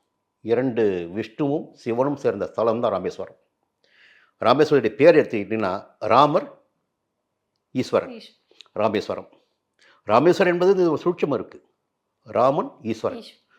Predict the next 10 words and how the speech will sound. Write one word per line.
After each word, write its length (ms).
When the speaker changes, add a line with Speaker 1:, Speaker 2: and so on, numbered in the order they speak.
Speaker 1:
ராமேஸ்வரம் 540
முடிஞ்சு 240
போச்சுங்களா? 340
அங்க 220
எங்க, 240
அஹ், 220
இலங்கையில 480
ராவணனை 400
கொண்டு 240
விட்டு 220